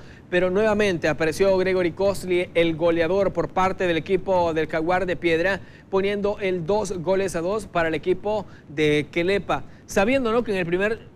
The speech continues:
en el primer tiempo lo había dominado completamente el equipo de Gerardo Barrios y ahora en el segundo tiempo... Eh, pues era el obligado, ¿no?, el equipo de Liberal de Quelepa para poder buscar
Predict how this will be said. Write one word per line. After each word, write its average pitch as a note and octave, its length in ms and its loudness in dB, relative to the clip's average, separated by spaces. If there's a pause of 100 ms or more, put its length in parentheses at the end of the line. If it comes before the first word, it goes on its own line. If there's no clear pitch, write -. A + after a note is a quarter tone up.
(140)
en F3 120 -2
el F#3+ 80 2
primer G3 260 -2
tiempo A3+ 360 2
lo F#3+ 100 6
había G#3 200 2
dominado G#3 400 0
completamente G3+ 720 -2
el F#3 60 0
equipo G3+ 580 0
de F3 100 -2
Gerardo F#3+ 420 -2
Barrios F#3+ 560 -2 (260)
y A3+ 100 0
ahora G#3 360 2
en F3 80 -4
el F3 100 -4
segundo G3 340 -2
tiempo... G#3 560 -2 (380)
Eh, C3 320 -8 (340)
pues C3 220 -4
era D#3 140 -4
el A#3 60 0
obligado, G#3+ 440 0
¿no?, G#3 140 -4
el E3+ 80 -2
equipo G3+ 280 -6
de F#3 60 2
Liberal E3 260 0
de G3+ 80 -2
Quelepa F3 460 -2
para D3+ 260 -2
poder D#3+ 320 -4
buscar F3+ 460 -2